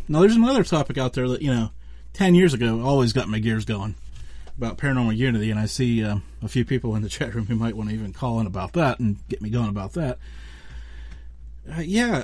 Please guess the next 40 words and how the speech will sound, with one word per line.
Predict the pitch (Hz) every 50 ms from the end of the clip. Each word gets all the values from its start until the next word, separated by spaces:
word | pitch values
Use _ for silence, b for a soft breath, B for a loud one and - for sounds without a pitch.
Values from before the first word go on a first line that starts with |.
| - -
I | - 143 151
believe, | 151 165 160 170 170 156 156 - -
yeah, | - 196 190
Kobe | 151 - - 185 185 175 170
was | 165 160 147 - - -
probably | - - 131 190 220 190
this, | 151 135 -
I | - 175
mean, | 175 175 170 160 151 147 147 131 -
Brian, | - 165 147 165 170 165 156
you're | 160 175
probably | 170 - - 156 147 151
aware | 143 135 135 135 143
of | 139 139
this | 135 -
more | - 151 151 139
than | 127 127
I | 139 151 139
am. | 123 127 135 135 127
I | 123 127
mean, | 127 131 127
you | 131 139 147
know | 143 139
who | 131 139 139 135
I'm | 120 117 113 120 120
kind | - 131 131 127
of | 120 113
referring | 113 113 - 139 131 120 120 117
to, | - - 123 135
Brian | 120 120 113 113 110 113
Parsons | 113 123 120 117 - - - 117 -
here, | 120 110 127 151 139 B B B B B -
who | 143 135
has | 135 135 131 123
a | 120 120 113
good | 113 123 123 113 -
show. | - 131 123 147 160 B B B B B B B B B B B B B B - -
Oh, | 131 139 143 139 120 104 95
boy, | - - 131 147 139 127 98
I, | - 131 143